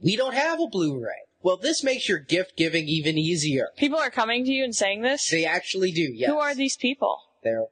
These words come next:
Speaker 1: the online folk.
Speaker 2: Oh, okay. I thought people were stopping you in the street.
Speaker 1: Sometimes they do. <laughs> I'm just walking down and they're like, "But Arnie,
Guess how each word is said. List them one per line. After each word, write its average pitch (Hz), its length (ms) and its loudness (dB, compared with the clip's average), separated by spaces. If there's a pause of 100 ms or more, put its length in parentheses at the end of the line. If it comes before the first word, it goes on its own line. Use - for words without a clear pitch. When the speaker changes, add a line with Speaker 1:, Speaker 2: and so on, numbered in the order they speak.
(140)
Speaker 1:
the 117 140 -2 (240)
online 147 500 2
folk. 120 400 -2
Speaker 2:
Oh, 214 300 0
okay. 202 320 -4 (120)
I 240 120 2
thought 277 120 0
people 233 200 -2
were 214 80 2
stopping 220 340 0
you 214 140 2
in 202 80 0
the - 60 -6
street. 254 580 0
Speaker 1:
Sometimes 196 560 0
they 220 160 2
do. 220 240 2 (520)
<laughs> - 480 -12
I'm 147 240 2
just 160 240 0
walking 170 480 0
down 240 420 0
and 117 120 -6
they're 151 180 0
like, 151 220 -2
"But 262 140 0
Arnie, 330 400 0